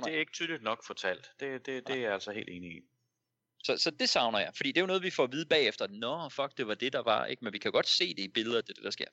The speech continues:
Speaker 2: Det, det savner jeg bare. Men ellers så, der er mange fede ting i det her.
Speaker 1: Christian, øh, jeg er egentlig rimelig enig med Nikolaj. Der, der, der er sgu egentlig meget godt her, ikke? Altså, men også nogle lidt, øh, uklarheder, ikke? Altså, hvad, hvad siger du til, øh,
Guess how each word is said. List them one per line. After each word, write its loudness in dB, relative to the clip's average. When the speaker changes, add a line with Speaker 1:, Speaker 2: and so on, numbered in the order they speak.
Speaker 2:
Det, 4
det 4
savner 4
jeg 4
bare. 0
Men 0
ellers 2
så, -6
der -16
er -8
mange -4
fede -4
ting -8
i -10
det -6
her. -8
Speaker 1:
Christian, 2
øh, 6
jeg 2
er 4
egentlig -2
rimelig -4
enig -6
med -2
Nikolaj. 2
Der, 4
der, 2
der -4
er 0
sgu -4
egentlig 0
meget 4
godt 6
her, 4
ikke? 2
Altså, -2
men -2
også 0
nogle -4
lidt, -2
øh, -2
uklarheder, 2
ikke? 0
Altså, -2
hvad, -6
hvad 0
siger 0
du -6
til, 0
øh, 4